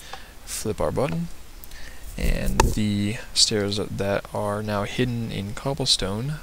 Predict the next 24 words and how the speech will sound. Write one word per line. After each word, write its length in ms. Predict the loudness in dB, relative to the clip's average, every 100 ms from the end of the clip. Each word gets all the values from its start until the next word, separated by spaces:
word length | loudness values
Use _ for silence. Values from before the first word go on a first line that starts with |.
| -6
come 140 | 0 2
out, 220 | 2 0 -6 -10 -12 -12 -10 -12 -8
and 120 | -4 -2
then 160 | 0
when 160 | -2 0
we 180 | 0 -2
flip 260 | -2 0
our 80 | 0
button 240 | 0 0
again, 400 | 0 2 2 0 -4 -8 -4
they 140 | -2
go 120 | 0 4
back 280 | 4 4
in. 240 | 2 2 -2 -8 -12 -14 -14 -12 -6
And 160 | -2 -2
of 160 | -2
course, 420 | -2 0 4 4 4
as 160 | 2
always, 360 | 2 2 0 -2
you 60 |
can 200 | -4 -4
do 120 | -2 -2
it 80 |
on 340 | -2 -4 -6